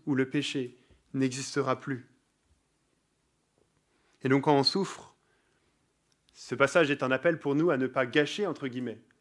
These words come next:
l'opportunité d'ancrer notre cœur vers l'éternité. On pourra se réjouir, se glorifier des souffrances seulement si on a en vue ce qu'elles produisent, seulement si on a en vue qu'elles nous, sont là pour nous amener à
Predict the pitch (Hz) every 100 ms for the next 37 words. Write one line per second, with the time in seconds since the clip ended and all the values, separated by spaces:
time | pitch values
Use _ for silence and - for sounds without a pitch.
0 | _ _ - 135 143 143 - 139 131 151
1 | 151 - _ _ _ 120 135 135 165 143
2 | - 131 151 135 104 _ _ _ _ _
3 | 117 127 127 127 135 127 127 143 - _
4 | _ _ _ _ _ _ _ _ _ _
5 | _ 139 - 156 170 - 139 135 160 135
6 | 185 208 202 - 123 143 170 170 175 151
7 | 151 170 - 196 190 - - - 208 190
8 | 202 220 - 175 165 165 160 165 226 -
9 | 165 143 165 160 208 127 113 123 _ _
10 | _ _ _ _ _ _ - 165 175 196
11 | - 160 143 143 151 202 156 143 139 127
12 | 117 - - 139 165 165 143 131 135 135
13 | 139 151 120